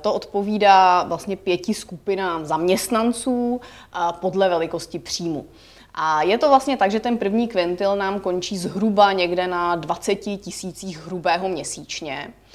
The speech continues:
Eh, takže dneska už by se dalo říct, že skoro bychom si představili, jsou to lidé, kteří plac-, pracují skoro za nějakou minimální mzdu nebo blízko minimální mzdě, ale můžou to být také lidé, kteří mají třeba vyšší mzdu, ale nějaký částečný úvazek. Co je možná zajímavé, že v tom prvním kvintilu máme šedesát osm procent žen.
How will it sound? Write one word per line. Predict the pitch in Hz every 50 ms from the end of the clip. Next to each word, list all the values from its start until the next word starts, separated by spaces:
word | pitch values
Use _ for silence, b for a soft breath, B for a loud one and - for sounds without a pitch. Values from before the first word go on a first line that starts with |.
| B B B B B
Eh, | 139 156 147
takže | - 175 185 202 214
dneska | 208 196 196 - - 202 196
už | 202 190
by | 185 196
se | - 220
dalo | 196 190 190 190
říct, | 190 208 185
že | 196 208 208
skoro | 196 202 - 190 180 175 -
bychom | 180 - - 190
si | 180 - 208
představili, | - 185 165 - 185 175 180
jsou | 180 - 185
to | 175 - 196
lidé, | 190 175 165 165 170
kteří | 165 - 185 185 180
plac-, | - 170 165 - - - -
pracují | - - 165 - - 185
skoro | - - - 180 180
za | 175 170
nějakou | 165 165 165 202 185
minimální | 180 175 170 165 170 160 156 156 165 175
mzdu | 190 190 175 156 147 151 147
nebo | 151 147 151 170
blízko | 165 156 156 156 - - -
minimální | 185 190 185 185 190 180 180 180 196 220
mzdě, | 240 214 160 143 92 - - -
ale | 156 170
můžou | 175 196 214 202 240 247
to | 240 262
být | 247 262
také | 247 226 220 - 240 247
lidé, | 226 202 175 180 175 180
kteří | 185 - - 190 190 196 208
mají | 208 185 185 185 190 208 208
třeba | - - 220 208 226 226
vyšší | 196 175 - - - 185
mzdu, | 190 202 190 180 196 - - -
ale | 175 175
nějaký | 180 170 165 - 196
částečný | 185 - 160 151 - - 151 - - 240 220
úvazek. | - 165 165 135 135 - - 135 - _ _ B B B B B B B B
Co | - 240
je | 247
možná | 262 254 247 277 269 247
zajímavé, | 220 202 190 190 190 190 190 202
že | 214 208
v |
tom | - 214 214 208
prvním | 202 190 196 208 220 220
kvintilu | - 175 170 180 190 180 185
máme | 185 175 175 180 185
šedesát | - 190 165 165 - 185 175 -
osm | - - - - 175
procent | - - 147 - - 160 165
žen. | 160 156 160 147 143 143